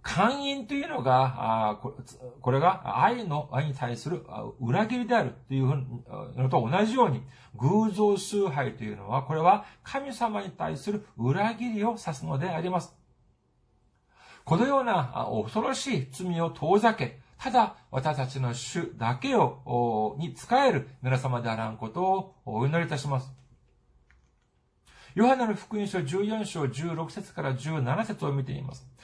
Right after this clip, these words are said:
「そして私が父にお願いすると、父はもう一つの助け主をお与えくださり、その助け主がいつまでもあなた方と共にいるようにしてくださいます。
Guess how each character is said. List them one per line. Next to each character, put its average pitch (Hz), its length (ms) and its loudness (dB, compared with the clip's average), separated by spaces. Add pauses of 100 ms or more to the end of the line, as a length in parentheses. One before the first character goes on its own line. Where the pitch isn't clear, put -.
(300)
「そ 214 140 4
し 220 80 -2
て 254 80 4
私 220 460 2
が 233 180 2
父 - 260 -12
に 262 80 -4
お 147 160 0
願 170 320 0
い 160 60 -4
す 151 160 -10
る 151 120 -6
と、 160 300 -4 (180)
父 - 240 -8
は 160 180 2
も 160 300 2
う - 40 -6
一 269 160 -8
つ - 120 -14
の 202 160 -4
助 - 340 -6
け 151 60 -2
主 147 320 -4
を 190 260 0
お 131 120 4
与 165 240 2
え 165 60 0
く 147 80 -6
だ 151 120 2
さ 202 140 2
り、 170 200 0 (240)
そ 208 100 -4
の 233 100 4
助 196 340 -4
け 233 60 -4
主 214 200 -6
が 175 120 4
い 214 120 0
つ - 100 -12
ま 269 140 2
で 214 100 0
も 185 220 2
あ 127 60 4
な 147 100 2
た 143 120 -2
方 131 220 -2
と 127 120 0
共 131 300 -2
に 214 180 -2
い 208 100 2
る 226 120 0
よ 233 200 2
う 185 40 -2
に 240 140 -6
し - 60 -10
て 196 80 -8
く 190 80 -4
だ 190 100 -2
さ 175 120 -6
い 170 80 -6
ま 156 100 -6
す。 - 120 -18